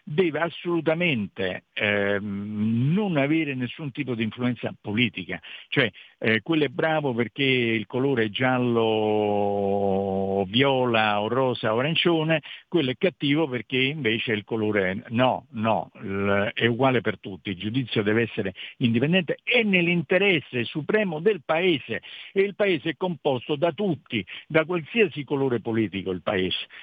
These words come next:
Io posso nella mia intimità essere d'accordo o meno, però una cosa è certa, che chi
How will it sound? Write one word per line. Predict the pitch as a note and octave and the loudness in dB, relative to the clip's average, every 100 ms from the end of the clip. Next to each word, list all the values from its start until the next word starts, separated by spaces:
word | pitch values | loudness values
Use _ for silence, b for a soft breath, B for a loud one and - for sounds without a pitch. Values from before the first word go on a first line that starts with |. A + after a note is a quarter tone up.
| B | B
Io | E3 E3+ | 0 2
posso | D3 B2+ - B2+ B2 - _ | 0 -2 -2 0 0 -4 _
nella | A2+ A2+ A#2+ | -2 0 2
mia | B2+ | 2
intimità | A#2 B2 A#2 A2+ C#3 | 2 0 0 2 2
essere | A#2 - A2+ | 2 -2 0
d'accordo | A2 A2 C3+ A#2+ D#3+ | 0 0 -2 -2 -2
o | |
meno, | F#3 E3+ A2+ F#2 B B | 2 2 2 -2 B B
però | - D#3+ | -4 0
una | C#3+ | 0
cosa | C#3 C3 A#2+ | 0 0 -2
è | |
certa, | - D#3+ A2 - F#2 F2 b _ | 0 0 0 -4 -14 -14 b _
che | A#2+ A2 _ | -2 -2 _
chi | F#3 F3 | -4 -4